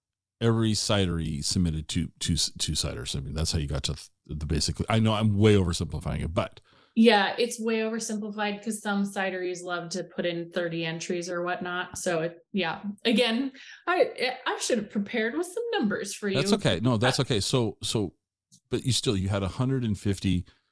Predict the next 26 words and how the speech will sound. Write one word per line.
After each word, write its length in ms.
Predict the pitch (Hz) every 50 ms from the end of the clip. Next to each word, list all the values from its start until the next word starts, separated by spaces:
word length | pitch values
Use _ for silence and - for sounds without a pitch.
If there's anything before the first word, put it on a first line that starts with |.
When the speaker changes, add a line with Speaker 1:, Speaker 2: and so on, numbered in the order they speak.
| _ _ _
Speaker 1:
We're 140 | - 104 101
just 140 | 95 95 -
gonna, 140 | 104 - - -
we're 120 | 110 104
gonna 180 | 110 120 113 101
go 160 | 85 107 98
with 100 | 92 -
these 160 | 101 87 80
numbers, 260 | 92 87 85 82 -
folks. 280 | - 85 82 80 - -
It's 200 | 76 - - -
not 140 | 87 82 -
necessarily 340 | 80 - - 85 82 80
exact, 420 | 78 76 73 78 78 80 78 - -
so 140 | - 82 78 - _ _ _ _ _
don't, 260 | - 78 78 73 - - _ _ - _
don't 260 | - 78 71 - - -
get 140 | 90 85
upset. 440 | 85 - - - - - - - - - _ _ _ _ _ _ -
But 100 | 82 85
Speaker 2:
<laughs> 0 |
Speaker 1:
a 40 | 82 - 226
hundred 240 | 123 123 127 123 120
and 120 | 110 98
fifty 520 | - - 95 87 - 92 90 87 85 - - _ _ _ _ _ _ _ _ _ _ _ _ _ _ _ -
different 480 | 113 110 104 - - 120 117 107 -